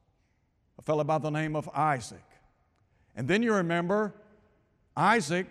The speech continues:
had a child by the name of Jacob. So you have Abraham,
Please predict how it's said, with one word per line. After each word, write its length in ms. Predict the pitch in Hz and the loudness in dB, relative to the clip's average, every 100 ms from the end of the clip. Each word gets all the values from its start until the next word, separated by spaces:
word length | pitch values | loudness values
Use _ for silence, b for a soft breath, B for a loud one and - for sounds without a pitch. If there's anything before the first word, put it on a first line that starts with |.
| - _ _ _ - | -14 _ _ _ -6
had 180 | 165 | -4
a 40 | 156 | -2
child 380 | 143 165 175 151 | -2 0 0 0
by 140 | 165 | -2
the 100 | 156 | -2
name 240 | 160 170 | -4 -4
of 140 | 175 127 | -4 -2
Jacob. 420 | 151 196 - 67 - _ _ _ _ _ _ _ - | -2 -2 -4 -14 -20 _ _ _ _ _ _ _ -4
So 160 | 190 | 2
you 120 | 190 | 4
have 320 | 170 175 156 - | 6 6 6 2
Abraham, 720 | 156 202 214 185 190 208 208 | 2 2 2 0 0 0 -4